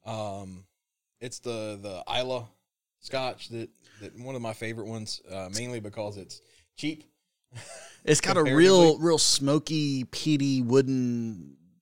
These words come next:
Speaker 2: kind of
Speaker 1: Yeah.
Speaker 2: flavor to it.
Speaker 1: I
Speaker 2: It,
Speaker 1: mean
Speaker 2: it's, it's not your traditional whiskey.
Speaker 1: Nah,
Speaker 2: It's
Speaker 1: and
Speaker 2: different.
Speaker 1: we had Memorial Day this week.
Speaker 2: Yeah.
Speaker 1: So,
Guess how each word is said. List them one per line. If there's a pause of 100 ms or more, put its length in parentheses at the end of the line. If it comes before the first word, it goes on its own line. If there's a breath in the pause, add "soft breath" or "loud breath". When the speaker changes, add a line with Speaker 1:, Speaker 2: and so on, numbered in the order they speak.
(120)
Speaker 2:
kind
of
Speaker 1:
Yeah.
Speaker 2:
flavor
to
it.
Speaker 1:
I
Speaker 2:
It,
Speaker 1:
mean
Speaker 2:
it's, (400 loud breath)
it's
not
your
traditional (320)
whiskey. (280)
Speaker 1:
Nah,
Speaker 2:
It's (100)
Speaker 1:
and
Speaker 2:
different. (160)
Speaker 1:
we
had
Memorial
Day
this
week.
Speaker 2:
Yeah. (100)
Speaker 1:
So,